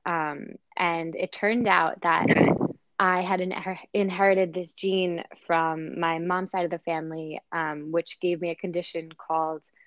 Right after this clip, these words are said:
familial hypercholestemia, which is just kind of a fancy way of saying really high genetic cholesterol. Um,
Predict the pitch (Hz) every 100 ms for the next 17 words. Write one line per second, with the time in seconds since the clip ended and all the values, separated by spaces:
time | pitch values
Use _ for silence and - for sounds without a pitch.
0 | _ _ _ - 202 185 180 180 180 175
1 | 175 - 175 - 170 - 170 151 - -
2 | 170 160 156 - 180 - 185 214 202 -
3 | 262 208 185 175 165 - 175 165 160 160
4 | 170 160 160 156 165 160 160 156 160 151
5 | 151 151 - 156 151 151 - - _ _
6 | _ _ - 165 - - 139 151 - _
7 | _ _ _ - 170 160 143